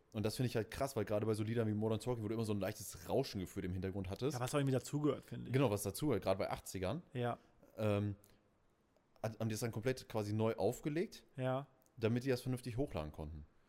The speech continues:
Speaker 1: Und das finde ich, das stört
Speaker 2: Okay.
Speaker 1: so ein bisschen, weil du machst so ein Lied an und denkst so, „Ja, geil.“ Und dann so,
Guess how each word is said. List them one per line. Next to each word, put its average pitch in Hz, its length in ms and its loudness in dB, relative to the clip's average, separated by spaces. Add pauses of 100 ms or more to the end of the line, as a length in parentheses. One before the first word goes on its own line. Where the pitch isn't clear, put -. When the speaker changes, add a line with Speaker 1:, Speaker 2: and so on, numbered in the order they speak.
(160)
Speaker 1:
Und 107 100 2
das 127 120 4
finde 165 100 4
ich, 139 40 -4
das 156 140 0
stört 139 240 -4
Speaker 2:
Okay. 131 80 -2
Speaker 1:
so 135 40 0
ein 127 40 0
bisschen, 87 100 -4
weil 101 80 2
du 107 60 2
machst 120 120 2
so 123 60 2
ein - 20 0
Lied 131 140 0
an 151 80 4
und 135 60 0
denkst 127 120 -2
so, 120 180 0 (280)
„Ja, 117 180 4
geil.“ 131 280 4
Und 104 80 0
dann 107 100 0
so, 104 200 -2